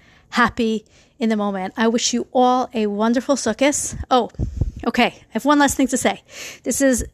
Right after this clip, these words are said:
nothing to do with happiness, but I do want to mention this thing to you. For those of you who are following my podcast and who have listened to a lot of the old episodes,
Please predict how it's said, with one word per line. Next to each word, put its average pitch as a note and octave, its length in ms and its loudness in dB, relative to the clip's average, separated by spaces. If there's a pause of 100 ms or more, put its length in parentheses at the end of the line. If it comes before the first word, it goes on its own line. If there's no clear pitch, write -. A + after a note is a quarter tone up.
nothing C#4+ 340 4
to C#4 120 4
do B3+ 180 2
with - 540 0 (160)
happiness, B3 480 -4
but A3 160 -4
I G#3 80 -4
do B3+ 200 2
want C4 140 4
to B3 60 4
mention A3 320 2
this A3 100 0
thing G#3+ 200 -2
to - 160 -4
you. A3+ 40 0
For A3+ 140 -8
those A#3+ 180 2
of C#4 100 0
you C#4 220 2 (500)
who B3+ 140 4
are A3 140 4
following B3 560 2
my C4 120 2
podcast G#3+ 580 -4
and G3+ 80 -8
who G#3 80 -6
have G3+ 100 -8
listened A3 280 -2
to A#3 100 -4
a - 20 0
lot G#3+ 180 2
of G#3+ 60 0
the A#3+ 160 -2
old G#3+ 180 -2
episodes, G#3 640 -2